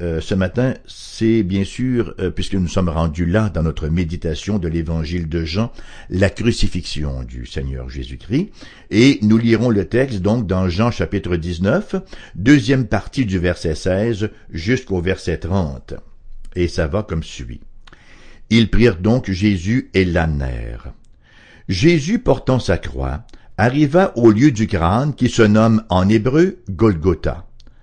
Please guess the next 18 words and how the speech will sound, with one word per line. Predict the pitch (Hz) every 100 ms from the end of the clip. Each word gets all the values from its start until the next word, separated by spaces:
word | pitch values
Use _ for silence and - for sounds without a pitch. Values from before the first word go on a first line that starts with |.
| -
C'est | - 135 113
là | 95 69 - - -
qu'il | - 107
fut | - 110
crucifié, | 95 98 92 87 85 95 120 - - - -
et | 107
deux | 90 139 127
autres | 123 147 -
avec | 90 92 -
lui, | 90 110 120 - -
un | 107 131
de | 95 92
chaque | - 120 - -
côté | 95 90 90 92 -
et | 92 92
Jésus | 85 90 76 90 -
au | 87
milieu. | 82 73 62 55 82